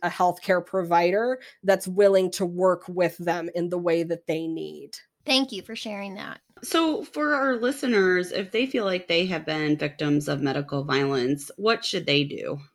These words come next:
Speaker 1: So I will start with this. There is no should when it comes to healing from trauma. A lot of people think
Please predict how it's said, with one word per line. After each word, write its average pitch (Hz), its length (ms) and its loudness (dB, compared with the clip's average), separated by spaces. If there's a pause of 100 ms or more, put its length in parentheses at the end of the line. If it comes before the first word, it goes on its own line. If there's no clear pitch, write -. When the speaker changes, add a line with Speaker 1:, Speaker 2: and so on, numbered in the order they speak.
Speaker 1:
So - 180 4
I 240 80 10
will 254 140 8
start 254 320 2
with 208 180 0
this. 180 360 0
There 208 180 4
is 202 120 0
no 196 180 0
should 185 480 -4 (300)
when 196 120 2
it - 100 -2
comes 180 260 -2
to 190 100 -2
healing 175 380 2
from 175 200 0
trauma. 170 560 -4 (340)
A 240 80 6
lot 269 240 6
of 330 140 -2
people 254 340 2
think 220 360 0